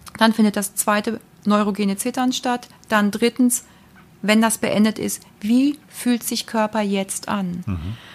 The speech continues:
Speaker 1: Und das ist die bewusste Lenkung auf die Autobahnen. Ja,
Speaker 2: Mhm.
Speaker 1: also nicht die unwillkürliche Aufmerksamkeit wieder dahin gehen zu lassen wie früher auf den Rückenschmerz und sagen, „Bitte“,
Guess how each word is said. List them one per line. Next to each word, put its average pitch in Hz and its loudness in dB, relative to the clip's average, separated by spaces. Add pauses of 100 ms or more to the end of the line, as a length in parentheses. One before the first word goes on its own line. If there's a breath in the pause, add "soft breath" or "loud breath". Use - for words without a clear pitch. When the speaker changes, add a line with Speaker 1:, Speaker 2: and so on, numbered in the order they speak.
(140 loud breath)
Speaker 1:
Und 220 4
das 240 4
ist 262 -4
die 247 4
bewusste 233 2
Lenkung 240 4
auf 220 0
die - -2
Autobahnen. 190 -2 (200)
Ja, 104 0
Speaker 2:
Mhm. - -2
Speaker 1:
also 120 0
nicht 240 2
die - -4
unwillkürliche 262 2
Aufmerksamkeit 220 0
wieder 214 4
dahin 214 6
gehen 214 2
zu 220 -4
lassen 196 0
wie 190 2
früher 254 2
auf - -2
den 202 -2
Rückenschmerz 247 -2
und 220 0
sagen, 208 0
„Bitte“, 240 -2